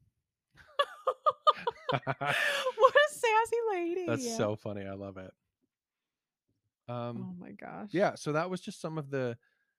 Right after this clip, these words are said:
Speaker 1: highlights from her tour that she went on.
Speaker 2: Okay.
Speaker 1: Um, some of the other ghosts that are talked about.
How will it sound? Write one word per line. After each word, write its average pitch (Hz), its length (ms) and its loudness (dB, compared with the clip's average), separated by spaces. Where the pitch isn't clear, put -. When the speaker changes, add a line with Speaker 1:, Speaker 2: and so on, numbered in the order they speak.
Speaker 1:
highlights 139 600 -4
from 117 200 -8
her 131 500 -6
tour 147 380 -4
that 131 120 -8
she - 140 -10
went 113 260 -6
on. 107 320 -6
Speaker 2:
Okay. 220 440 -4
Speaker 1:
Um, 110 200 -4
some 120 200 -10
of 120 80 -4
the 110 140 -8
other 117 180 -4
ghosts 117 320 -6
that 117 120 -6
are 120 60 -4
talked - 300 -8
about. 107 300 -8